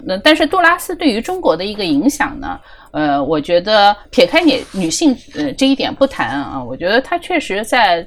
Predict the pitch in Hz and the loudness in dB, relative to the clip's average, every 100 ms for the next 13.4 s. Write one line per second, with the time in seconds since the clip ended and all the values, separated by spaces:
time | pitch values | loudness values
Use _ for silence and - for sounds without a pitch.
0 | - 269 269 175 180 180 165 160 - 196 | 2 2 4 0 0 2 2 0 -4 -6
1 | 196 170 - 247 226 220 - 208 - 175 | -4 -2 2 2 2 -4 -8 -8 -6 -4
2 | 139 - 214 226 - 151 151 131 - 214 | -4 0 2 2 -2 -6 -4 -2 -2 0
3 | - 262 - 262 285 240 135 113 101 - | 2 0 -2 -4 -4 -4 -4 -6 -10 -14
4 | - - - 190 185 269 262 214 220 147 | -20 -14 -2 0 2 2 0 2 0 0
5 | 254 294 - - - 151 202 175 - 208 | -2 -4 -4 -6 -2 -2 0 -4 -6 -8
6 | 190 98 - - - 147 139 147 165 165 | -6 -8 -10 -14 -6 -4 -2 -2 -4 -8
7 | - 156 185 175 135 123 131 - - 90 | -10 -8 -10 -6 -4 -4 -6 -14 -18 -16
8 | 85 - - 190 190 143 - 196 294 - | -16 -18 -8 -6 -2 -2 0 -2 -4 -10
9 | - - - - - - 185 320 349 302 | -16 -18 -20 -20 -4 0 2 2 2 4
10 | 190 160 - 202 190 247 262 277 262 - | 4 4 0 -2 0 2 2 2 -2 4
11 | 311 208 185 311 220 151 202 226 - 285 | 2 4 4 6 4 0 -6 -8 -6 -6
12 | 196 208 233 - 254 247 262 247 277 135 | -4 -6 -6 -2 0 2 0 0 0 0
13 | - - 160 | -2 -2 -4